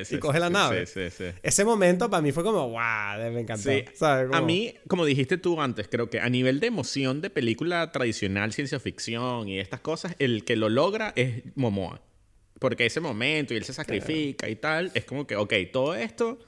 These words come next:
Speaker 2: bien, esto es, así debería ser toda la película, más o menos. Como que este tipo, eh, encarna la emoción de estas películas, porque Jason Momoa es así, es como que me da igual, ni siquiera voy a ponerme maquillaje, yo soy así siempre.
Speaker 1: No, pero de hecho, de hecho, es que el tipo es alegre, ¿sabes?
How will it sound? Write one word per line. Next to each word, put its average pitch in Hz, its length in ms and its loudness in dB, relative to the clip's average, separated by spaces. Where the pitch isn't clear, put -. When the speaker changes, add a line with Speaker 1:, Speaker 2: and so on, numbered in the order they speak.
Speaker 2:
bien, 107 420 2
esto 120 220 -4
es, 170 160 -2
así 135 220 -2
debería 110 340 2
ser 127 140 -2
toda 139 140 -2
la 135 80 -2
película, 92 400 -4
más 90 180 -6
o 98 40 -6
menos. 98 260 -4
Como 98 200 -4
que 101 60 -2
este 131 160 -8
tipo, 165 420 -4
eh, 113 600 4
encarna 139 800 0
la 127 180 4
emoción 120 600 0
de - 60 -2
estas - 200 -6
películas, 123 400 0
porque 120 200 0
Jason 120 220 0
Momoa 123 280 -2
es - 60 -4
así, 180 340 2
es - 100 -6
como 165 180 -6
que - 80 -4
me 104 140 0
da 107 140 0
igual, 208 260 -6
ni 139 80 0
siquiera 131 280 0
voy 214 140 2
a 247 80 -6
ponerme 139 240 0
maquillaje, 113 560 -2
yo 92 140 -2
soy 151 180 -2
así - 320 -4
siempre. 175 320 0
Speaker 1:
No, 277 120 8
pero 180 120 8
de 156 140 6
hecho, 180 240 0
de 156 120 2
hecho, 151 240 0
es 160 120 -2
que 269 80 2
el 214 120 0
tipo 185 240 2
es - 120 -4
alegre, 117 560 2
¿sabes? 160 360 2